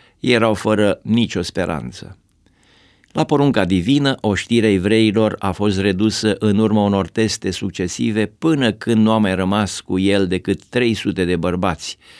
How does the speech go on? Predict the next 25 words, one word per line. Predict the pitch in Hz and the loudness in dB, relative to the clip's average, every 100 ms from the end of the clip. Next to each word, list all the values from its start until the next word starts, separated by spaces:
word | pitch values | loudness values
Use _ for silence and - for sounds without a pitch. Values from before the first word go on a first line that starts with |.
| - - _ | -20 -20 _
pentru | - 87 82 | -4 -2 0
a | |
se | 90 101 | -2 0
împotrivi | 90 90 92 92 107 | 0 -2 -2 0 0
acelei | 95 92 101 95 | 0 0 0 2
mulțimi | 87 90 - 110 92 | 2 -2 0 0 0
fără | 98 87 | 0 -2
număr. | 87 90 78 69 - _ _ _ _ _ _ _ _ _ _ _ _ _ _ - | -2 -2 -4 -6 -14 _ _ _ _ _ _ _ _ _ _ _ _ _ _ -2
Nu | - | 2
este | 165 - | 2 2
de | 104 107 | 2 4
mirare | 101 98 107 95 | 4 4 2 0
că | 98 | 2
inima | 95 98 90 87 | 2 2 2 -2
s-a | 87 95 | -2 -4
tremurat | - 98 90 92 101 | -2 -2 0 0 0
la | 85 | 0
gândul | 78 101 98 92 | 0 0 0 0
bătăliei | 82 90 92 87 95 | 0 -2 -2 0 0
de | 87 | 0
a | 87 | -2
doua | 85 87 82 | -2 -2 -2
zi. | 78 80 73 _ _ _ _ _ - - - | -4 -8 -8 _ _ _ _ _ -20 -20 -4
Însă | 214 - 165 | 0 2 2
Domnul | 127 117 113 117 | 4 4 4 4